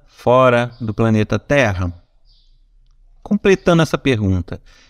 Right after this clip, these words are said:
existe vida inteligente fora do planeta Terra? A ciência pode afirmar que não? Não pode. Porque ela não tem nada que informe ou que comprove que não há.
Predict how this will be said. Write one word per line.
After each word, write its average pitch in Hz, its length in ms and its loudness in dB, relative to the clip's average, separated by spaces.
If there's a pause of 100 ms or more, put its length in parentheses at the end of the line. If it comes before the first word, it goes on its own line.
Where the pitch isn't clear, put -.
(140)
existe 151 560 -4
vida 160 600 -4
inteligente 143 1000 0
fora 117 320 2
do 101 120 -2
planeta 98 420 0
Terra? 87 500 -2 (1900)
A 131 120 0
ciência 156 400 0
pode 131 260 2
afirmar 113 520 0
que - 120 -2
não? 107 540 0 (1120)
Não 135 280 0
pode. 92 500 -2 (1200)
Porque - 240 -4
ela 110 160 4
não 110 100 2
tem 123 160 0
nada 156 680 0 (220)
que - 180 -8
informe 135 800 0
ou 117 140 -2
que 120 140 -6
comprove 127 640 0
que 143 120 -6
não 143 240 0
há. 85 220 -4